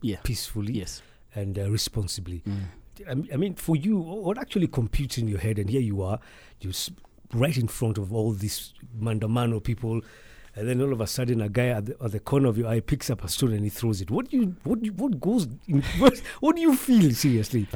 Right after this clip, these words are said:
Speaker 2: I, I mean, it must be hor-, hor-, hor-, horrific. I mean,
Speaker 1: Yeah, I, I
Speaker 2: seeing
Speaker 1: mean
Speaker 2: that, I mean,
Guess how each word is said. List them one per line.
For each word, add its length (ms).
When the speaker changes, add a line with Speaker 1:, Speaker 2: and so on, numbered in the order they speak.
Speaker 2:
I, 160
I 60
mean, 140
it 80
must 180
be 80
hor-, 160
hor-, 340
hor-, 480
horrific. 560
I 40
mean, 100
Speaker 1:
Yeah, 240
I, 60
I 60
Speaker 2:
seeing 200
Speaker 1:
mean 160
Speaker 2:
that, 240
I 80
mean, 200